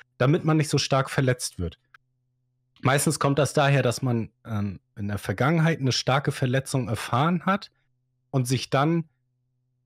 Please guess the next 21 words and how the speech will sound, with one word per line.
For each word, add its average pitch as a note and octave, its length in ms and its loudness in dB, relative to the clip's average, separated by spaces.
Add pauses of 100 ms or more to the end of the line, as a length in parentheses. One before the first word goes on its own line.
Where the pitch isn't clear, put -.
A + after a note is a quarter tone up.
(160)
Techniken G3 640 0 (100)
zurechtlegt, E3 840 0
wo D3+ 60 2
man C#3+ 220 2
sagt C3 360 0
so, D3+ 300 0 (380)
"Ah, D3 180 2
hier E3 220 2
gehe D#3 140 -2
ich C#3+ 100 -6
jetzt D3+ 160 -2
überhaupt C3+ 300 0
nicht C#3+ 180 -2
so C3 160 0
fest - 400 -4
die C3 120 -2 (200)
Beziehung C3 460 -2
ein, D3+ 300 0
die D#3+ 100 0
Bindung C#3 320 -2
ein, F#3 380 -2